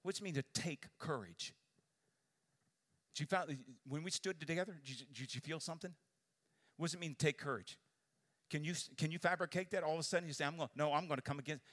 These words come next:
Wh-, is it me or is it the Lord in me? Is it spirit in me? So what does it really mean? I did a little research. What does it mean to take courage?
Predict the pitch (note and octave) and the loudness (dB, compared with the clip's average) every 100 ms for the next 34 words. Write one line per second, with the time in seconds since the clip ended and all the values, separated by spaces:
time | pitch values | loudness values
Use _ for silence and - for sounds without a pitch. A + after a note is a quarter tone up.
0 | - - - D3 - C#3+ - C3 C#3+ F3+ | -20 -18 -10 -10 -8 -6 -6 -2 0 0
1 | F#3+ - - C3 C3+ A#2+ C3 C3+ C3+ C3 | -2 -8 -6 -4 -4 -4 -4 0 2 2
2 | B2 G#2+ E2+ - _ _ _ _ _ - | 0 -4 -10 -18 _ _ _ _ _ -8
3 | B2 C3+ - - D#3 D3 D3+ D3+ E3+ - | -4 -2 -2 0 2 2 0 -2 -6 -10
4 | _ _ - G#3 A#3+ G3+ G3 F3+ E3 A2+ | _ _ -2 0 0 0 0 2 0 -2
5 | - - C4 G3+ F3 D#3 - G#2 - C3 | 0 0 0 -2 -2 -2 -2 -4 -6 -4
6 | A#3 A3+ G3+ C3+ - D3 - D3 A2 F#2 | -2 -2 0 0 0 0 0 -2 -2 -4